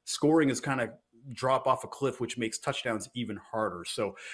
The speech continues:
uh, I think if you're gonna bet Christian McCaffrey for a touchdown in Super Bowl fifty-eight,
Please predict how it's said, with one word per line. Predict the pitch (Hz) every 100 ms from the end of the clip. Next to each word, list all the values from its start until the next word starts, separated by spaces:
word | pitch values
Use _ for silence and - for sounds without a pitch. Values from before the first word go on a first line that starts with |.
| - -
uh, | 123 139
I |
think | 190 190
if |
you're | 185
gonna | 196
bet | 190 170
Christian | - 180 170
McCaffrey | 165 160 160 175
for | 165 151
a |
touchdown | - 147 - 143
in | 131
Super | - 143
Bowl | 123 131
fifty-eight, | 127 135 - 117 127 165